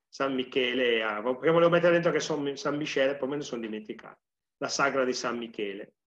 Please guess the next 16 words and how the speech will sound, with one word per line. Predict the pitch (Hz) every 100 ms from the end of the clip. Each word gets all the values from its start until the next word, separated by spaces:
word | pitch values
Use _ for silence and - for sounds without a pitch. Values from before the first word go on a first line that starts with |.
| -
Ecco, | 180 160 113 - - _ _ -
nel | 196 262
passato, | - 262 - 160 101 - - 180 - -
in | - 151
alcune | 170 165 - 262 156
cattedrali, | - 160 180 156 143 131 101 101 123
i | 156
progettisti, | - 240 202 202 202 117 104 -
avvalendosi | 98 107 113 135 214 190 151 - 117
di | 110
una | 113 151 170
geniale | 120 113 107 104 107 131 151 147 131
intuizione, | 117 120 123 123 117 110 - 113 _ 120 123 135 170 - - _ _ _
introdussero | 262 311 330 302 233 160 135 - 143 139 143 143
delle | - 180 185 180 170
nicchie | 165 143 117 - - 214 262